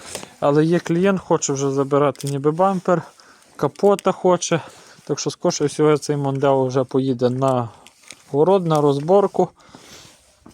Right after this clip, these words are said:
Продав я вже з нього фаркоп, партроніки тут навіть робочі. Ось стільки багато місця.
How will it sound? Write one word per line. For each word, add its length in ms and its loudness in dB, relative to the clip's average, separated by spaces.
Продав 400 0
я 100 6
вже 200 0
з 100 -6
нього 200 -2
фаркоп, 600 0
партроніки 640 -2
тут 200 -6
навіть 280 0
робочі. 520 0
Ось 140 -8
стільки 440 -8
багато 420 -2
місця. 580 -4